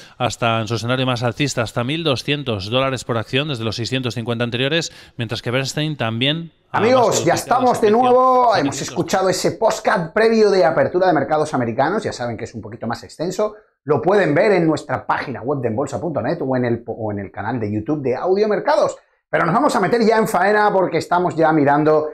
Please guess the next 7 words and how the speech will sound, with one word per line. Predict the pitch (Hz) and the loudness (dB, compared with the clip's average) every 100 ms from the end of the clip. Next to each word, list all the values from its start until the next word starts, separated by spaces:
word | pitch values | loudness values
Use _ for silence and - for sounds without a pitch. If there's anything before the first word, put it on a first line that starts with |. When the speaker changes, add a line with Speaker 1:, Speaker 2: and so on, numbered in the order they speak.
| - - | -12 -4
Speaker 2:
y | 147 | 2
escribiendo | 247 254 233 202 208 208 | 4 4 4 4 4 4
las | 202 | 2
primeras | - 151 170 160 | 0 0 0 0
operaciones | 135 123 139 117 | 0 -2 -4 -4
del | 117 | -2
día. | 214 - - | 0 0 -2